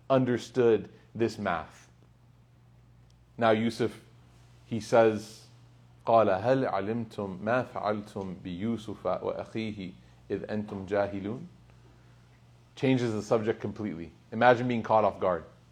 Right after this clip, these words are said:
Imagine coming, showing up and saying, "Hey, can you help us?" And the person says,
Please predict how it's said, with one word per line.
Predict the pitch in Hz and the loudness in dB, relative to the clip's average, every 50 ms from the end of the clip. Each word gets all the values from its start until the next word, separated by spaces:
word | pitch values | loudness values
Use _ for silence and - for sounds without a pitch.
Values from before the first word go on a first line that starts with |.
| - _ _ _ _ _ _ - - _ _ _ _ | -20 _ _ _ _ _ _ -20 -20 _ _ _ _
Imagine | - 107 113 120 127 123 117 120 113 | -4 2 6 6 6 6 4 0 -6
coming, | - - 120 120 120 113 | -4 -4 -2 -2 -2 -4
showing | - - 127 120 120 120 | -2 -2 0 0 2 2
up | 113 107 117 | 2 0 0
and | 110 107 | -6 -6
saying, | - 117 113 | -6 -6 0
"Hey, | 113 156 160 | 2 2 2
can | 151 151 135 | 2 0 -4
you | 131 123 117 | -4 2 6
help | 127 143 143 139 | 6 6 6 4
us?" | 185 196 202 196 - | 0 -2 -2 -4 -8
And | - - 117 | -10 -6 -6
the | 110 | -6
person | 107 - 123 120 110 120 104 | -2 -2 -4 -4 -4 -8 -4
says, | - 120 110 104 98 92 - | -2 0 0 0 -2 -4 -10